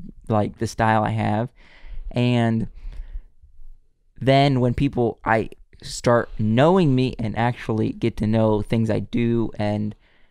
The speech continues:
who I am as a person, they are very surprised and they're like, "You're doing a lot, and you also, you have a lot more to you than what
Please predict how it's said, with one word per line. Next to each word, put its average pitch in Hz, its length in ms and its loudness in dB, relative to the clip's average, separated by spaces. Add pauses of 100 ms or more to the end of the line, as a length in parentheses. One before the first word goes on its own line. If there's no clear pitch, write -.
(500)
who 123 180 0
I 107 100 2
am 117 260 0
as 113 120 0
a 101 40 -2
person, 180 580 -2 (180)
they 123 260 2 (180)
are 113 120 0
very 117 480 2
surprised 107 1000 -2
and 104 540 -4 (420)
they're 110 140 0
like, 104 240 -2 (600)
"You're 143 380 2
doing 123 280 0
a 107 60 0
lot, 135 480 0
and 113 180 0
you 110 100 -2
also, 113 640 -2
you 113 120 -2
have 113 340 2
a 107 120 -2
lot 104 460 0
more 107 260 0
to 147 300 0
you 117 300 -2
than 110 420 0 (1120)
what 117 340 0